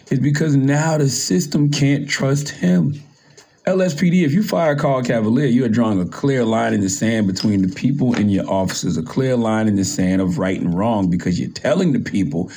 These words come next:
what's right doesn't matter. Having integrity doesn't matter. The only people who should be fired in this situation is the officers who beat on Ronald Green and then lied about how he died. Is this complicated to anybody?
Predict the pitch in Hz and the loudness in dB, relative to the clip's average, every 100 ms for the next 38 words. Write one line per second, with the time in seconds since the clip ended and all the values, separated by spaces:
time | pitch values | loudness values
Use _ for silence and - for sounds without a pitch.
0 | - - - 269 - 233 285 320 247 285 | -20 -18 -4 -4 -2 0 0 0 0 0
1 | 302 277 277 302 311 277 - - - - | 0 2 2 0 0 -2 -2 -8 -20 -6
2 | 294 285 269 208 185 208 208 196 160 175 | -4 0 2 2 2 2 2 2 2 2
3 | 170 143 156 165 139 117 151 190 180 190 | 2 2 2 2 2 2 2 2 2 2
4 | 185 175 160 147 147 151 160 143 139 143 | 2 2 2 0 0 2 2 4 2 2
5 | 147 - 139 139 147 143 - - 135 120 | 0 2 2 2 0 -2 -6 -4 0 0
6 | - 131 151 147 135 127 123 90 143 - | 0 0 0 0 0 2 2 2 2 0
7 | 120 123 117 123 139 127 98 98 135 139 | 0 0 2 2 2 2 2 2 2 2
8 | 120 113 110 117 104 95 113 147 131 117 | 2 2 2 2 2 0 0 0 0 0
9 | 104 120 113 113 123 117 123 147 143 - | 0 0 2 2 2 2 2 0 -4 -8
10 | - - _ - 147 147 202 - - _ | -20 -20 _ -4 0 2 0 -2 -10 _
11 | _ _ _ _ _ - 139 165 190 180 | _ _ _ _ _ -6 0 0 2 2
12 | 190 196 180 196 208 147 220 - - - | 0 2 2 4 2 2 -2 -4 -6 -6